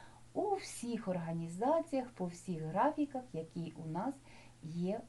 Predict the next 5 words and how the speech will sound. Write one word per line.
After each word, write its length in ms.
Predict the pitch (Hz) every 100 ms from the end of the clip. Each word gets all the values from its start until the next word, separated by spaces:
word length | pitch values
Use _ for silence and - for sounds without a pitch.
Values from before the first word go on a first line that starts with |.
| -
в 160 | 160 156
даній 440 | 160 165 165 170 - - -
програмі. 580 | 180 170 151 151 139 - - - - - - - - - - - - - - - - - - - - - - - -
А 100 | 226
тепер 420 | 233 - 269 359